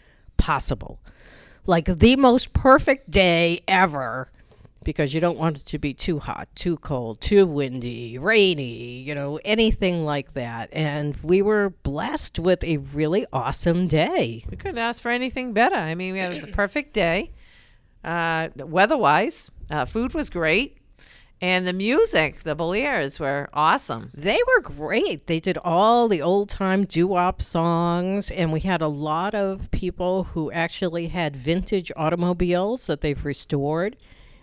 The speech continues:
Speaker 1: We had a little antique car parade, and people could walk around the cars and look at them. Uh, so I think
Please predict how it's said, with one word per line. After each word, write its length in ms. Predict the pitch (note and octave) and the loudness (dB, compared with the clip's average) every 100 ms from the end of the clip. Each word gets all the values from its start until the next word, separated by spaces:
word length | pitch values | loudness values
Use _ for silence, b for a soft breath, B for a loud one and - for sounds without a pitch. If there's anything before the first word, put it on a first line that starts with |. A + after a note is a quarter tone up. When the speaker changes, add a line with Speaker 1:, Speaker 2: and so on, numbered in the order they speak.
| b | b
Speaker 1:
We 100 | D#3+ | -2
had 80 | D3+ | 0
a 20 | |
little 240 | D3+ D3 | -2 -2
antique 480 | F3 D#3+ - G3 - | -2 -2 -4 -12 -12
car 380 | - D3+ D#3 F#3+ | -2 2 2 2
parade, 960 | - A3 G3+ G3 G3 G3 G3+ G3+ G3+ F#3+ | 0 0 2 2 2 0 -2 -2 -2 -2
and 200 | B2+ C#3 | -4 -4
people 280 | E3 D#3+ | -2 -2
could 180 | D#3 D#3+ | -4 -4
walk 300 | C#3+ D3 - | 0 -2 -2
around 180 | E3 D#3+ | -4 -4
the 80 | D#3 | -4
cars 420 | E3 D#3 E3 - | -2 0 0 -2
and 200 | B2 A#2+ | -4 0
look 180 | F#3 A#3+ | 0 2
at 140 | A3 | 2
them. 720 | A#3 A3 G#3+ G#3+ G#3+ G#3 G#3+ - b b b b b b b - | 4 6 6 6 6 4 0 -4 b b b b b b b -4
Uh, 260 | D#3+ C#3+ A2+ | 0 0 -2
so 920 | - - E3+ D#3+ D#3 D3+ C#3 C3+ - - | -4 0 2 4 4 2 0 -4 -10 -10
I 140 | D#3+ D#3 | -8 -6
think 360 | - G#3 G#3 | -2 0 0